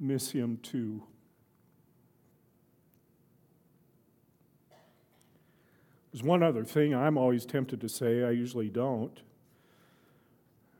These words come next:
uh, and that's this. The people who tell you this is for the best and that will good come,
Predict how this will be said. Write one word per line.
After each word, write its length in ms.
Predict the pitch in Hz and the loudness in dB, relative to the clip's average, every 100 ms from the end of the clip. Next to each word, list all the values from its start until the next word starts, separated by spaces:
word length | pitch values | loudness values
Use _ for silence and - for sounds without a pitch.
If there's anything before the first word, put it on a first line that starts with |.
| _ - | _ -8
uh, 280 | 123 113 110 - - | -4 -2 -2 -6 -8
and 160 | 127 120 | -2 0
that's 240 | 127 127 | 0 0
this. 300 | - 131 131 | 2 2 2
The 100 | 127 | -4
people 320 | 120 170 202 | -2 0 2
who 140 | 170 170 | 4 4
tell 260 | - 160 | 4 4
you 160 | 151 131 | 4 2
this 240 | 131 131 | 0 -2
is 160 | 127 123 | -4 -6
for 220 | - 127 | -2 0
the 100 | 113 | 0
best 800 | 98 127 135 107 - - - - _ _ _ _ _ _ - | 2 4 4 2 -4 -8 -12 -18 _ _ _ _ _ _ -4
and 180 | 131 123 | 0 2
that 160 | 127 | 2
will 140 | 123 123 | 0 -2
good 360 | 107 147 151 | 2 0 0
come, 360 | - 147 139 131 | -4 -2 0 0